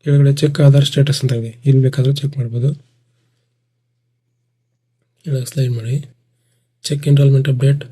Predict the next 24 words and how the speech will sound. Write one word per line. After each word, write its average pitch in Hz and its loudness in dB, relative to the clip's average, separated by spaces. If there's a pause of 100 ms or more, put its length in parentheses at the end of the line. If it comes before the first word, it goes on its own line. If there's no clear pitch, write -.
(260)
ಸ್ಟೇಟಸ್ 139 -2
ಅಂತ 135 -4
ಇದೆ, 127 -2
ಅದನ್ನ 127 -4
ಕ್ಲಿಕ್ - -10
ಮಾಡಿ. 127 -6 (420)
ಎನ್ರೋಲ್ಮೆಂಟ್ 143 6
ಐ 139 6
ಡಿ 135 6
ಅಂತ 135 2
ಇದೆಯಲ್ಲ, 131 2
ಅದರಲ್ಲಿ 135 0 (140)
ಚೆಕ್ 143 -8
ಮಾಡ್ಬೇಕು 135 2
ಅಂದ್ರೆ 131 2
ನನ್ನ 143 -2
ಪಕ್ಕದಲ್ಲಿ 139 2 (500)
ರಿಸಿಪ್ಟ್‌ನ 143 2
ಕ-, 139 -4
ಹಾಕಿದ್ದೀನಿ. 139 2 (100)
ಆ 135 2
ಥರ 135 -2
ರಿಸಿಪ್ಟ್ 131 -4
ಇದ್ರೆ 127 2